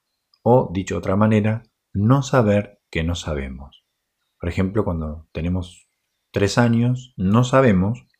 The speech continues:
que no sabíamos atarnos los cordones porque vemos a nuestra hermana o nuestro hermano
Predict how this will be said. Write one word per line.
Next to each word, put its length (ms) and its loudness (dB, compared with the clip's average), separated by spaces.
que 160 0
no 120 4
sabíamos 800 0
atarnos 440 -4
los 120 -8
cordones 540 0
porque 260 0
vemos 320 2
a 40 -2
nuestra 280 -4
hermana 640 2
o 80 -12
nuestro 240 -8
hermano 500 2